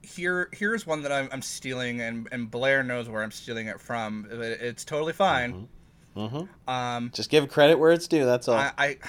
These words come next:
Speaker 1: okay, so Blair introduced me to Anna Faris's podcast, which I had never listened to, uh, 'cause RuPaul was a recent guest on, uh, on her podcast, and she had asked him a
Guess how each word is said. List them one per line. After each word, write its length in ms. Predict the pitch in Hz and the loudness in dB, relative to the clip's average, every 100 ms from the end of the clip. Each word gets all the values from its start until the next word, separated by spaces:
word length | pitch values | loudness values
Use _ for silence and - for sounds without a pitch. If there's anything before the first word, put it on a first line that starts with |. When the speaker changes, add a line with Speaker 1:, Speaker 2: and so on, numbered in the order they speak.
| - - 139 | -12 -8 -4
Speaker 1:
okay, 240 | 131 110 | -2 -4
so 560 | - 147 131 127 127 - _ _ _ - | -4 -2 -2 -2 -6 -14 _ _ _ -20
Blair 420 | 147 135 156 220 220 | -16 -2 4 4 4
introduced 320 | 135 139 131 | -2 -6 -6
me 100 | 127 | -8
to 440 | - 123 117 113 - | -8 -8 -6 -8 -8
Anna 180 | 123 117 | -6 -6
Faris's 680 | - 123 117 117 117 113 - - | -4 -2 -2 -6 -10 -12 -16 -12
podcast, 600 | - 107 - 98 110 - | -8 -8 -6 -8 -8 -12
which 200 | - 113 | -12 -8
I 80 | 113 | -6
had 80 | 110 | -4
never 240 | 127 139 | -6 -4
listened 320 | 120 - 104 | -6 -8 -12
to, 220 | 104 104 - - - - - - - | -10 -12 -12 -18 -20 -20 -20 -16 -10
uh, 220 | 107 107 | -8 -8
'cause 200 | 107 110 | -10 -8
RuPaul 360 | 135 131 127 120 | -8 -4 -2 -4
was 100 | 117 | -8
a 80 | 110 | -10
recent 300 | 113 117 110 | -12 -10 -10
guest 240 | 101 - | -10 -8
on, 260 | 107 104 113 _ _ _ _ _ - | -10 -10 -12 _ _ _ _ _ -16
uh, 220 | 92 104 - | -14 -14 -10
on 120 | 107 | -10
her 200 | 110 123 | -6 -6
podcast, 640 | 117 110 - 107 98 - 120 | -4 -8 -6 -8 -8 -10 -12
and 160 | 113 | -12
she 440 | - 120 113 110 104 - - - | -10 -10 -10 -10 -14 -20 -20 -10
had 160 | 127 127 | -6 0
asked 400 | 135 147 - - | 0 0 -6 -10
him 580 | 131 120 113 110 110 - - _ _ - _ _ | -8 -6 -8 -8 -10 -12 -20 _ _ -20 _ _
a 600 | 120 113 110 110 107 110 | -6 -4 -6 -8 -12 -16